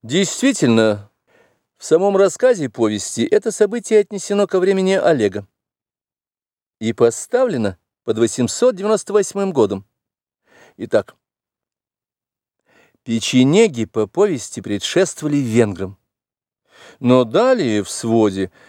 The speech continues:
мы читаем, что только при Игоре в девятьсот пятнадцатом году, то есть после прохода угров мимо Киева,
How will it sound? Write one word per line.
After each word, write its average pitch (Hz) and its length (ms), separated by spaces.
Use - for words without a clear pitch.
мы 220 220
читаем, 196 540
что 123 180
только 180 240
при 156 240
Игоре 139 640
в 107 60
девятьсот 123 520
пятнадцатом 220 720
году, 202 400
то 131 100
есть - 220
после 165 520
прохода 202 580
угров 139 600
мимо 131 280
Киева, 120 480